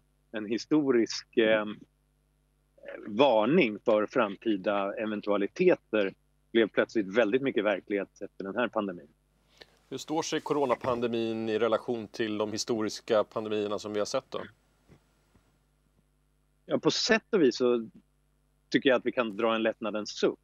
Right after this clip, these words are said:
Speaker 1: Vi visste inte hur farlig den här var. Nu tycks det som att den har inte den här fruktansvärda kombinationen av smittsamhet och dödlighet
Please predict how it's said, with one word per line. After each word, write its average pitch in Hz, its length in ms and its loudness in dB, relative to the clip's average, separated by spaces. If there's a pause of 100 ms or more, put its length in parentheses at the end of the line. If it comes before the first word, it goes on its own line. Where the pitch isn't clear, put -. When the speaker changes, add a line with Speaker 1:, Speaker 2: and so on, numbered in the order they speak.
Speaker 1:
Vi 113 200 0
visste 156 420 0
inte 156 160 -2
hur 110 100 -2
farlig 104 340 2
den 98 120 -4
här 107 180 -2 (320)
var. 170 480 4
Nu 139 400 -6 (100)
tycks - 400 -6
det 160 160 0
som 113 480 -2
att - 480 -4 (380)
den 123 120 0
har 170 320 2
inte 127 260 0
den 117 140 -2
här 107 160 -2
fruktansvärda 110 640 0
kombinationen 127 960 -2
av 104 100 0
smittsamhet 110 720 -2
och - 60 -4
dödlighet 113 540 4